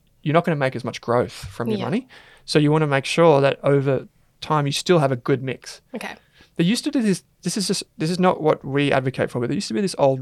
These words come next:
Speaker 1: rule of thumb,
Speaker 2: Mm-hmm.
Speaker 1: right? And it used to be one hundred minus your age is the amount that you should invest in the stock market.
Speaker 2: Okay.
Speaker 1: So let's say you're twenty-five, you, one hundred minus twenty-five is seventy-five percent in the stock market. So that'd be
Speaker 2: Yeah.
Speaker 1: like through share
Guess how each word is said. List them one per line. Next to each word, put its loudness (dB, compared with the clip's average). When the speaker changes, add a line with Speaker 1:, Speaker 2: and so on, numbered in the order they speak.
Speaker 1:
rule 0
of -4
thumb, -8
Speaker 2:
Mm-hmm. -4
Speaker 1:
right? -2
And 2
it 2
used -2
to 2
be 6
one 2
hundred 0
minus 2
your 6
age 0
is -4
the 4
amount 4
that -2
you -4
should 0
invest -2
in -4
the -4
stock -4
market. -8
Speaker 2:
Okay. -10
Speaker 1:
So 4
let's -2
say 2
you're 0
twenty-five, 0
you, 0
one -4
hundred 0
minus 2
twenty-five -4
is -6
seventy-five 2
percent -6
in -4
the -4
stock 0
market. -2
So 0
that'd 6
be 6
Speaker 2:
Yeah. 8
Speaker 1:
like 4
through 2
share 4